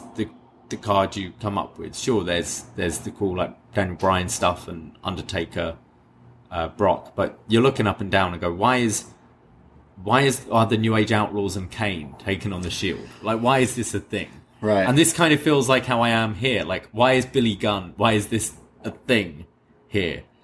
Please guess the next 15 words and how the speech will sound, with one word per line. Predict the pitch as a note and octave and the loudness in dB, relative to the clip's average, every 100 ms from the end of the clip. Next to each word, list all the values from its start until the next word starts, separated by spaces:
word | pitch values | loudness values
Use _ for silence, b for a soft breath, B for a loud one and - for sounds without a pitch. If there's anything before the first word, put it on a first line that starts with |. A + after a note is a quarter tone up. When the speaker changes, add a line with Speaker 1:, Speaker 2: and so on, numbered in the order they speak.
| b b - | b b 0
Speaker 1:
And, | E3+ E3 | 4 4
uh, | |
hopefully | - F#3 F3+ F3+ E3 | 4 2 0 4 4
if | D3 | 4
it's, | D3 - - - C#3+ | 0 0 -4 -4 -6
if | B2 | 0
it, | C#3 - - _ _ - | 0 0 -12 _ _ -6
it's | A#2+ G#2 - | -4 -2 0
something | - B2 A2 B2 G#2 | 4 2 2 0 0
for, | A2 G2 | 2 4
like, | F#2+ - | 4 2
Austin | G#2 - - G#2 | 0 0 0 -2
and | F#2+ | 0
Colton | - C3+ B2+ C3+ A2+ G#2+ | 2 2 2 2 2 0
to | - G2+ F#2 | 2 2 0